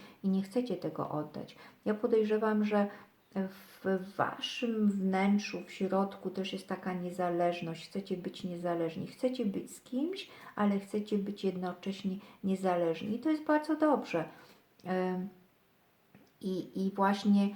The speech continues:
jeżeli jesteśmy silnym człowiekiem, jeżeli jesteśmy człowiekiem, który, em, nie chce wchodzić w jakiś związek z kimś tylko dlatego, że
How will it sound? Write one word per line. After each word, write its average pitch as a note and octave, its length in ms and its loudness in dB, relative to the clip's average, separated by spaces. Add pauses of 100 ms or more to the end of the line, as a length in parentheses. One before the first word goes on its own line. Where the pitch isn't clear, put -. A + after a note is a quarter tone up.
(300)
jeżeli A3+ 400 6
jesteśmy A#3+ 480 2
silnym B3 460 4
człowiekiem, E3+ 640 -4
jeżeli G#3 480 0
jesteśmy G#3+ 600 0
człowiekiem, G3+ 920 2
który, G3 920 0 (640)
em, F3+ 1200 -2 (320)
nie G3 400 4
chce F#3+ 840 -2 (920)
wchodzić A#3 680 4
w G3+ 40 -2
jakiś G#3 380 4
związek G3+ 720 0
z - 140 -16
kimś G#3 500 2
tylko G#3+ 360 4
dlatego, F#3+ 720 2
że F#3 400 2